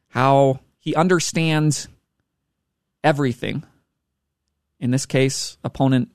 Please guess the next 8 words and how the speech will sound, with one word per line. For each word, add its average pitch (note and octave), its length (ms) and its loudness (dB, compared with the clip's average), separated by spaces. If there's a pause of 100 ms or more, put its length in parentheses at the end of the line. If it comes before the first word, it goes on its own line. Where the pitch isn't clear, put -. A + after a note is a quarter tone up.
tendencies D3 640 -4
and A#2 240 -2
rules, C3+ 440 0 (1500)
and A2 200 -4
really, C3 280 4
in A#2 80 0
this A#2 160 -2
case, - 440 -4